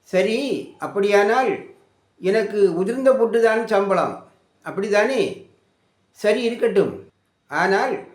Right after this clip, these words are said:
நான் வேலைக்கு செல்வதற்கு முன்பதாகவே எனது சம்பளமான உதிர்ந்த புட்டை தந்துவிட வேண்டும்" என்று நிபந்தனை போட்டார் வேலையாள். அதற்கு ஒப்புக்கொண்ட வந்தி பாட்டி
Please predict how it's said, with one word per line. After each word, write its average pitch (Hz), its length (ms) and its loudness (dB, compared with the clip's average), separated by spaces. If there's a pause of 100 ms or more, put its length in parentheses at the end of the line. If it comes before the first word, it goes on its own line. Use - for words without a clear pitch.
(360)
நான் 190 560 0
வேலைக்கு 240 520 -2
செல்வதற்கு 226 600 2
முன்பதாகவே 214 1200 0 (260)
எனது 208 640 2
சம்பளமான 220 680 2 (680)
உதிர்ந்த 247 340 0
புட்டை 202 540 0
தந்துவிட 226 520 -2
வேண்டும்" 196 640 0
என்று 202 380 2
நிபந்தனை 208 500 2
போட்டார் 180 600 0
வேலையாள். 160 600 -2 (640)
அதற்கு 175 420 -2
ஒப்புக்கொண்ட 208 600 -2 (640)
வந்தி 226 340 -4
பாட்டி 196 760 -2